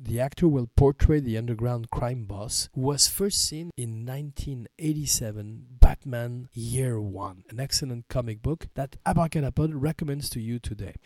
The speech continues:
Carmine Falcone has previously been played by the great Tom Wilkinson in Batman Begins, two thousand oh five, and now John Turturro. Jesus is stepping in. Who else might be in the cast of the Batman? A trio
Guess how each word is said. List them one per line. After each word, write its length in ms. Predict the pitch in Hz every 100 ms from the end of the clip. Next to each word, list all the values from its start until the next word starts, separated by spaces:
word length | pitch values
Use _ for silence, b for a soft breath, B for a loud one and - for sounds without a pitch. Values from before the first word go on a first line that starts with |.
| -
Carmine 520 | 180 180 170 165 156
Falcone 480 | 147 131 131 143 143
has 100 | 123
previously 640 | - 156 165 151 139 151
been 220 | 127 120
played 220 | - 151 151
by 140 | 135
the 160 | 123 117
great 340 | 135 147 143
Tom 220 | 160 147
Wilkinson 800 | 135 151 - 127 117 170 202 226 -
in 160 | 117
Batman 400 | 107 131 - 120
Begins, 500 | 107 101 131 180 190
two 160 | - 117
thousand 380 | - 104 104 101
oh 80 | 101
five, 480 | - 147 196 190 -
and 200 | 147 120
now 340 | 98 98 110 -
John 360 | - 139 131 -
Turturro. 760 | - - - 135 120 95 - - - - -
Jesus 640 | 127 - 123 135 - - -
is 160 | 156
stepping 540 | - - 147 120 107 101
in. 220 | 90 87 - 190
Who 240 | 214 185
else 440 | 160 185 - - -
might 380 | 135 131 135 117
be 180 | 123 127
in 240 | - 120
the 140 | 107
cast 400 | - 120 113 -
of 100 | 104
the 80 | 107
Batman? 600 | 104 - - 98 90 90 -
A 120 | 131
trio 680 | - - 226 180 120 151